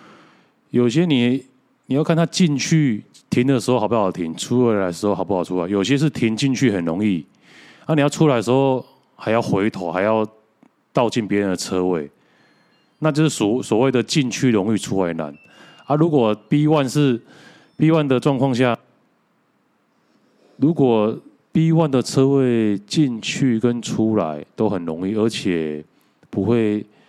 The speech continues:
跟旁边的车子离太近，很好停的话，那绝对是选B one。我觉得你买之前可以先把车子开去试停看看啊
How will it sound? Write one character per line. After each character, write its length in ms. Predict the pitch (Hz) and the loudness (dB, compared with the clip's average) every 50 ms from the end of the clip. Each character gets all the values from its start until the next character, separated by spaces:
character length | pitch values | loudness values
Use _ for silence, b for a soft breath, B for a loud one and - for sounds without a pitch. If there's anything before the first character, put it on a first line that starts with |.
| b b b b b | b b b b b
跟 200 | - - 117 117 | -8 -6 -6 -4
旁 180 | 104 - 107 101 | -4 -4 -6 -4
边 120 | 107 117 | -4 -4
的 60 | 110 101 | -4 -4
车 240 | - - - 101 | -6 -4 -4 -2
子 140 | 101 101 98 | -2 -2 -4
离 200 | 87 - 87 85 | -4 -4 -4 -4
太 220 | - - 113 101 87 | -2 -2 -2 -4 -4
近， 340 | - - - 101 82 82 - _ _ _ _ _ _ _ _ _ _ _ | -4 -4 -6 -6 -6 -6 -12 _ _ _ _ _ _ _ _ _ _ _
很 160 | - - 95 98 | -10 -8 -6 -6
好 160 | 101 92 87 | -4 -4 -4
停 180 | - - 82 | -6 -6 -8
的 80 | 78 80 | -8 -8
话， 280 | 80 98 95 87 82 80 | -4 -4 -4 -4 -4 -4
那 160 | 95 95 92 85 | -4 -4 -4 -6
绝 220 | - - 87 87 | -6 -6 -6 -4
对 320 | - 98 92 87 85 85 | -2 -2 -2 -2 -2 -4
是 220 | 78 - - 95 85 | -8 -8 -8 -8 -8
选 220 | 76 - 90 78 71 73 - | -6 -6 -8 -8 -8 -10 -10
B 200 | - 82 80 80 | -8 -6 -6 -4
one。 180 | 80 80 76 71 71 71 _ _ _ _ _ b b b b b _ _ _ _ _ _ _ _ _ _ _ _ _ _ _ - | -6 -6 -8 -10 -14 -20 _ _ _ _ _ b b b b b _ _ _ _ _ _ _ _ _ _ _ _ _ _ _ -14
我 180 | 165 147 135 | -8 -8 -6
觉 120 | 127 139 165 | -4 -2 -2
得 60 | 175 | 0
你 120 | 180 160 | 0 0
买 200 | 143 127 120 113 | 0 0 0 0
之 180 | 104 120 147 170 | 0 0 0 -2
前 300 | 143 117 120 120 110 110 | 0 0 0 0 0 0
可 120 | 110 135 147 | 0 0 2
以 180 | 143 131 113 | 2 0 0
先 220 | 95 104 131 139 135 | 0 -2 -4 -2 -2
把 200 | 117 107 95 92 | -2 -2 -2 -2
车 180 | - - 113 | -2 -2 -4
子 160 | 113 101 104 | -2 -2 -4
开 200 | 98 - 110 107 | -6 -4 -2 -4
去 360 | 104 95 113 107 101 98 95 90 | -2 -2 -2 -2 0 0 -2 -2
试 180 | - - 113 | -4 -6 -6
停 140 | 92 95 90 | -4 -6 -6
看 160 | 85 101 95 95 | -6 -8 -10 -8
看 220 | 92 98 92 87 | -8 -10 -10 -10
啊 220 | 80 76 73 73 | -12 -16 -16 -20